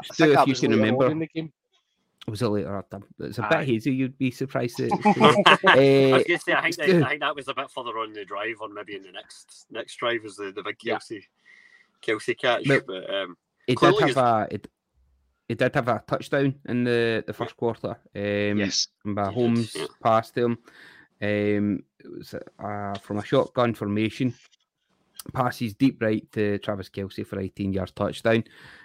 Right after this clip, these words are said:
Speaker 1: And I think that was what everybody that's been hoping for, is that it was gonna go end to end, that the, both teams were
Speaker 3: Yeah.
Speaker 1: just gonna start slugging it out. The, the main players were really just going to rise to the occasion, and, and,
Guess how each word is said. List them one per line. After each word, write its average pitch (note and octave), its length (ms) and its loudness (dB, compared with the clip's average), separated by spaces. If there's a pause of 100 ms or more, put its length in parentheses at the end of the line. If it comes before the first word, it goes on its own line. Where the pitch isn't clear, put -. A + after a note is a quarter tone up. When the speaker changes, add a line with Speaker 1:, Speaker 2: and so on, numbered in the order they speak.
(600)
Speaker 1:
And B2+ 260 0 (760)
I - 60 -10
think - 260 -2
that C#3 180 -2
was A2 180 -4
what A#2+ 220 0
everybody A2+ 500 -4
that's - 460 -10 (200)
been A2 240 0 (420)
hoping C3 420 0
for, C#3+ 380 -2 (420)
is A2 100 -6
that A2+ 140 2
it - 80 -2
was A#2 140 -4
gonna A2+ 240 -2
go C3 260 2
end A#2 240 -2
to - 100 -4
end, A#2 280 -4
that - 160 -8
the, - 80 -8
both A2+ 300 -6
teams A2+ 200 -4
were A#2 80 -2
Speaker 3:
Yeah. D#2+ 100 -2
Speaker 1:
just D#2+ 140 -6
gonna G#2+ 140 -2
start G#2 300 -6
slugging G#2 600 0
it G2+ 120 -2
out. G2 220 -2 (680)
The, G#2+ 600 2
the A#2 60 -8
main A2 280 0
players A2 340 -4
were G#2 80 -6
really G#2 280 -4 (120)
just - 140 -14
going - 140 -6
to G3+ 60 -4
rise G#3 220 -2
to G#3 100 -4
the G3 80 -2
occasion, A2 440 -6
and, A2 180 -2
and, A2 120 -4